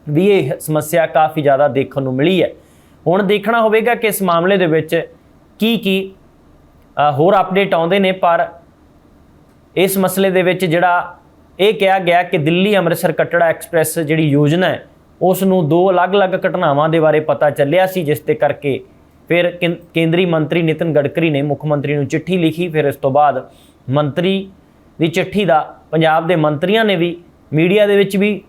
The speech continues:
ਜਵਾਬ ਦਿੱਤਾ ਔਰ ਪੰਜਾਬ ਦੇ ਮੁੱਖ ਮੰਤਰੀ ਵੀ ਇਸ ਦੇ ਉੱਤੇ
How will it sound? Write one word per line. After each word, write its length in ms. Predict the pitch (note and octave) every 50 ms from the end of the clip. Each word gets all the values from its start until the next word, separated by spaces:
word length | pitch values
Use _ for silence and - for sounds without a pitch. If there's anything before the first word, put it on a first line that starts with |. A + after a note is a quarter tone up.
| - -
ਜਵਾਬ 380 | B2+ C#3+ D#3+ E3 E3 F3 F3 E3+
ਦਿੱਤਾ 320 | F#3 F3+ F#3 - G3+ F#3+
ਔਰ 80 | E3+ D3
ਪੰਜਾਬ 420 | - D#3+ D3+ D3+ D3+ D#3 D#3 D3+
ਦੇ 80 | D#3 E3
ਮੁੱਖ 240 | D#3+ E3 E3 E3
ਮੰਤਰੀ 340 | F3+ F#3 F3 D#3+ D3 D3+ E3+
ਵੀ 120 | D#3+ D#3+ D#3
ਇਸ 140 | D3+ D3+
ਦੇ 80 | - D3
ਉੱਤੇ 380 | C#3+ - - D#3 D#3 D#3+ D#3